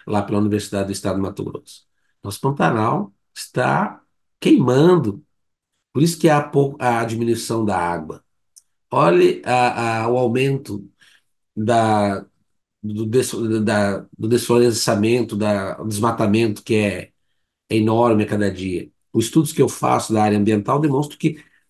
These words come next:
depois da desigualdade social, a mineração é o maior problema da América Latina. Olha esse modelo que coloca o lucro acima de tudo. Então, vem demonstrando também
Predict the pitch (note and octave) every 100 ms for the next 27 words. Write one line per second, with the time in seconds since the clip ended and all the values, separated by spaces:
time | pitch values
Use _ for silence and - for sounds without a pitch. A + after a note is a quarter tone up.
0 | _ _ - B2 A#2 F3 F3+ D#3+ C3+ B2
1 | A#2 A#2+ A2 - A2 - B2+ C#3 E3 -
2 | A#2 B2 C#3 B2+ - C#3+ D3+ C#3+ B2+ F#3
3 | G3+ C#3+ B2+ B2 A#2+ A2+ A2 A2 G#2+ -
4 | - _ _ _ _ _ _ _ _ _
5 | _ _ _ _ _ _ _ - B2+ D#3+
6 | F#3+ F#3+ - E3+ D3+ B2+ G#2+ C3 C3 -
7 | - B2+ B2 B2 C#3 A#2+ A2+ C#3+ C#3+ B2+
8 | A2 G2+ - - C3 A#2+ G#2 - _ _
9 | - A2+ C#3 _ _ - D#3 D3 G#2 G2
10 | - _ _ _ _ _ _ - - D#3+
11 | B2+ E3+ E3+ E3 B2+ A2+ - - G#2+ G#2
12 | F#2 F2+ F#2+ E2+ F2 D3 E3+ C#3 -